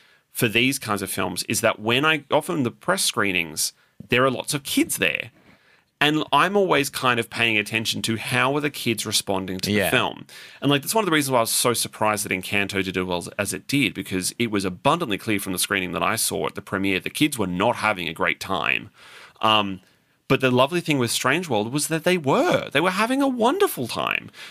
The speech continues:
Speaker 1: They were laughing. They were following along. They were art-, they were talking back to the screen with all the right kind of questions. All the things that I'm sure would have upset a liberally minded right-wing person, they didn't give a shit. They didn't give a shit that Ethan was queer. Like, they just were like, "Oh, yeah, he likes boys. Great, and let's move on." Like, they,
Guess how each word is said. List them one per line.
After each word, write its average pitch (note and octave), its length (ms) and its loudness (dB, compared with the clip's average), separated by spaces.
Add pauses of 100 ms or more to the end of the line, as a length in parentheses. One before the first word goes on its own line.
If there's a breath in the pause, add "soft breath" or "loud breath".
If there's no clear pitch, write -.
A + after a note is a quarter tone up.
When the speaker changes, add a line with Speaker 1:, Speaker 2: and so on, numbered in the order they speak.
Speaker 1:
They G2+ 120 2
were F#2+ 80 0
laughing. G3+ 720 2 (220 loud breath)
They - 80 2
were G2 120 2
following F#3 360 2
along. E3 440 4
They C#3 100 4
were A2 120 4
art-, C#3+ 220 4
they A#2+ 80 2
were A2 120 2
talking D#3+ 300 -2
back D3+ 140 2
to - 80 -18
the C#3+ 80 -2
screen D3+ 240 0
with B2+ 120 2
all B2 100 2
the A#2+ 100 0
right A2+ 200 4
kind G2+ 160 -8
of - 60 -10
questions. D3+ 680 0 (380 loud breath)
All F3+ 260 8
the F3+ 100 0
things D3+ 340 2
that C3 60 0
I'm A#2+ 140 2
sure B2 260 2
would A#2 120 2
have G#2 100 2
upset - 560 2
a B2 100 6
liberally A2 520 0
minded G2+ 340 0
right-wing G2+ 300 0
person, G#2 400 -2
they E3+ 180 -2
didn't G2 320 -2
give E2+ 180 -6
a E2+ 80 -2
shit. - 440 2
They F#3+ 80 0
didn't A2 220 0
give F2 140 -6
a E2+ 60 -4
shit - 360 2
that - 140 -2
Ethan C3 360 0
was C3+ 140 0
queer. F#3+ 540 2 (240 loud breath)
Like, F#3+ 140 4
they G3+ 140 2
just G3+ 160 0
were G#3 80 2
like, G#3 160 2
"Oh, G#3+ 80 6
yeah, G#3+ 160 4
he D#3 80 2
likes E3 180 2
boys. E3+ 320 0
Great, D#3 320 2
and A#2+ 80 -6
let's A#2+ 160 0
move B2+ 180 2
on." G#2+ 200 0
Like, A2 160 0
they, D3 260 2